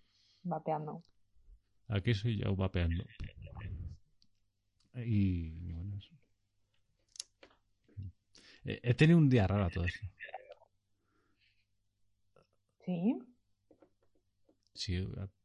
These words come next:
Speaker 2: no, porque es que muchas veces. Y he salido hoy aquí, pero porque me lo habéis dicho y tal, oye, tal, no sé qué. Y luego digo, va, pues voy a hacer algo. Pero a lo mejor no tenía pensado estar aquí ahora.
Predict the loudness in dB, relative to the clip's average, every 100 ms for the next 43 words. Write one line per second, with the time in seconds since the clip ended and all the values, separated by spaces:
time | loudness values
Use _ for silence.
0 | _ _ _ -20 _ _ _ _ _ 2
1 | 4 2 0 2 2 2 0 0 -4 -8
2 | -10 -18 -20 -20 -20 -20 _ _ 8 10
3 | 10 8 10 8 6 4 2 2 2 -2
4 | -8 -6 4 6 8 6 8 6 6 4
5 | 4 0 -2 -4 -2 -2 0 -2 -2 -2
6 | -2 -2 -4 -4 2 4 6 4 2 0
7 | 0 -2 -4 -4 -2 -2 0 -2 -2 -6
8 | -10 -16 -8 2 6 8 6 6 6 6
9 | 6 6 6 6 4 6 4 2 2 2
10 | 2 2 2 0